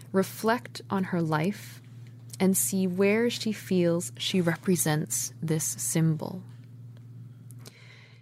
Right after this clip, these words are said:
In what ways does she give off this sense of peace, beauty, and light?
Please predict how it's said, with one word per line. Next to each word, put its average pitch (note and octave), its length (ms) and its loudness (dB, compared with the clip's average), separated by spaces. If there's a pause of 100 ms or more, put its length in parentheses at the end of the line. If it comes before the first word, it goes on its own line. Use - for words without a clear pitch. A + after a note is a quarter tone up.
(200)
In F#3 160 4
what G3+ 180 4
ways F#3 600 4
does F3 160 0
she - 160 -4
give E3+ 340 0
off E3 380 0
this D#3+ 160 2
sense D#3 400 -2
of - 180 -12
peace, - 720 0 (300)
beauty, E3 600 2 (220)
and D3+ 220 -2
light? - 500 -6